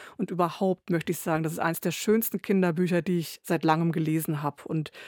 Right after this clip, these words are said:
wenn man heute jungen Menschen etwas über unsere Vergangenheit und auch die Nachbarschaft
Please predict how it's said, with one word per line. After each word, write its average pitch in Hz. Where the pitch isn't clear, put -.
wenn 185
man 220
heute 180
jungen 185
Menschen 165
etwas 160
über 160
unsere 180
Vergangenheit 165
und 160
auch 151
die 160
Nachbarschaft 170